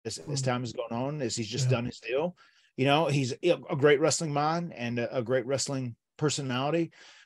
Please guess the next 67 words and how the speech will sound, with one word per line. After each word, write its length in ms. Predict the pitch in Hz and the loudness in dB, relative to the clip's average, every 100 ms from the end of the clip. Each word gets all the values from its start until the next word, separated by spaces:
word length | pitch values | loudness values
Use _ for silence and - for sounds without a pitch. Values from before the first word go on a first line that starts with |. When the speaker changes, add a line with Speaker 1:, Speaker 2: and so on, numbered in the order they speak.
| - | 2
Speaker 1:
But 100 | 147 | 4
I 60 | |
mean, 220 | 160 160 | 4 4
like, 180 | 156 147 | 4 2
if 100 | 151 | 0
you 120 | 160 | 2
have 100 | 220 | 2
guys 240 | 151 165 139 | 4 2 4
like 100 | 123 | -2
the 100 | 123 | -2
Young 220 | 117 120 | -4 -4
Bucks, 220 | 104 110 | -6 -6
and 100 | 156 | -4
they 100 | 170 | 0
are 80 | 175 | 0
both 380 | 113 131 135 - | 2 4 2 0
two 320 | - 139 117 113 | -4 -2 -2 -2
really 360 | 139 147 139 | 6 6 6
good 380 | 113 131 117 113 - | 2 -2 -2 -4 -4
family 380 | 139 135 127 117 | -2 0 -2 -4
men, 380 | 113 104 101 113 | -4 -8 -12 -6
two 140 | 147 | -2
guys 240 | 143 135 120 | 2 2 2
I 60 | |
love 140 | 113 113 | -2 -4
so 120 | - | 0
Speaker 3:
Wow. 100 | 131 | 2
Speaker 1:
much. 140 | 120 | 2
I 20 | |
mean, 200 | - - 143 | -2 -6 -2
they, 220 | 151 151 | 2 4
they 60 | |
both 240 | 156 147 - | 6 4 2
despise 440 | 117 - 123 110 | -10 -4 -2 -2
Jim 160 | 117 107 | -6 -10
Cornette. 360 | 107 104 101 | -8 -8 -8
I 40 | 107 | -6
mean, 160 | 131 | -2
he's, 260 | 131 131 - _ _ _ - _ - | -2 -2 -6 _ _ _ -20 _ 4
he 140 | 156 | 8
wished 240 | 165 165 | 10 10
for 320 | - 156 135 - _ _ _ _ _ _ _ | 8 6 6 2 _ _ _ _ _ _ _
Orange 240 | 175 160 - | 2 4 4
Cassidy 360 | 156 135 151 | 4 4 2
to 80 | 127 | -2
break 200 | 127 127 | 2 2
his 140 | 127 107 | 0 -6
neck, 260 | 110 104 - | -8 -6 0
and 80 | |
not 160 | 170 226 | 4 6
just 160 | 196 240 | 6 6
all 80 | |
kinds 220 | 233 214 156 | 6 4 0
of 80 | |
just 160 | 135 127 | -6 2
terrible, 360 | 170 175 160 135 | 8 8 8 2
awful 300 | 147 139 135 | 0 -2 -6
things. 340 | 151 156 120 | -4 -4 -6
Just 200 | 135 131 | -4 2
like, 160 | 160 143 | 2 10
dude, 200 | 196 147 | 8 10
like, 200 | 139 135 | 4 2
if 140 | 135 | 0
you 80 | 180 | 0
don't 120 | 214 | 0
like 180 | 196 202 | -2 -2
something, 380 | 196 185 165 | -2 -2 -4